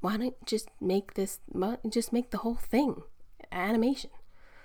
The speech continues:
or C G I? Just make, or I don't know. Why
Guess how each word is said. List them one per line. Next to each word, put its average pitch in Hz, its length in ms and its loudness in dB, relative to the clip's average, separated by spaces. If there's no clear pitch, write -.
or 190 100 -2
C 220 220 2
G 226 160 2
I? 254 260 0
Just - 200 -4
make, 226 200 4
or 220 160 -2
I 226 120 0
don't 269 120 4
know. 196 420 0
Why 202 580 4